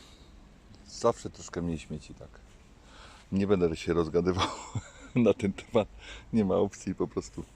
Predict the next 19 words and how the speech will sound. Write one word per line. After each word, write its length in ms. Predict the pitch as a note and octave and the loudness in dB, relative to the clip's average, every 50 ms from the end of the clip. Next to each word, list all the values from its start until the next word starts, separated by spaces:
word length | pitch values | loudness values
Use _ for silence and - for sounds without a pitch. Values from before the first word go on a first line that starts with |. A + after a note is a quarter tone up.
| - - - | -20 -16 -2
Dobra, 280 | - F#2+ F#2 F#2 F#2 F2+ | 0 2 4 4 4 4
zostawiamy 560 | E2 E2+ - - D#2+ D#2+ F2+ F#2 F2+ F2 E2+ | 2 0 -2 -2 -2 0 2 2 0 0 -2
to 100 | - E2 | -4 -6
w 40 | - | -10
spokoju, 460 | - - F2 E2 - F#2 F2+ F2 E2 - - - - - | -6 -6 -6 -2 0 2 2 2 0 -4 -10 -20 -6 0
wywiozę 480 | - G2+ G2 G2+ G#2+ G#2+ G2 F#2+ F2+ D#2+ | 2 4 8 10 8 10 8 8 4 2
to, 160 | - - E2+ | 0 -6 -8
nie 240 | F2 F2+ G#2+ A2 G#2 | -4 2 2 2 4
ma, 200 | G#2 G2 F2+ D2+ - - - | 2 0 0 -2 -6 -14 -4
koniec 460 | - - G2 F#2+ F#2+ F2+ E2+ - - | 0 2 2 2 2 -2 -2 -4 -8
tematu, 480 | - D#2+ E2+ F2 F2 E2 - E2 E2 D#2+ - - - - - - - | -6 -4 -2 0 -2 -2 -4 -8 -10 -10 -10 -16 -20 -20 -20 -16 -6
po 100 | - D#2+ | -6 -6
prostu 480 | - - F2 E2 - - E2+ E2 D#2 - - - - - - - | 2 2 2 2 2 -2 -6 -6 -6 -6 -10 -18 -20 -20 -6 2
nie 200 | G2 A2 A#2 A#2 | 6 6 8 8
ma 160 | A2 G2+ F#2+ | 8 6 6
i, 280 | F#2 F2+ F2+ F2 - - - - - - - - - - - - - - - - - - - - - - - - - - - - - - - | 4 0 -2 -4 -6 -10 -14 -16 -20 -20 -20 -20 -20 -20 -20 -20 -20 -20 -20 -20 -20 -20 -20 -20 -20 -8 -6 -6 -6 -6 -16 -20 -18 -8 -8
i 60 | - | -2
tyle. 220 | - - D#2+ - - - - - - - - - - - - - - - - - - - - - | 0 0 0 0 -6 -12 -20 -20 -20 -20 -20 -20 -20 -20 -20 -20 -20 -20 -20 -20 -20 -8 4 10
E, 400 | C3+ C#3+ C#3 C3+ C3+ C3 B2+ | 12 12 12 12 12 12 12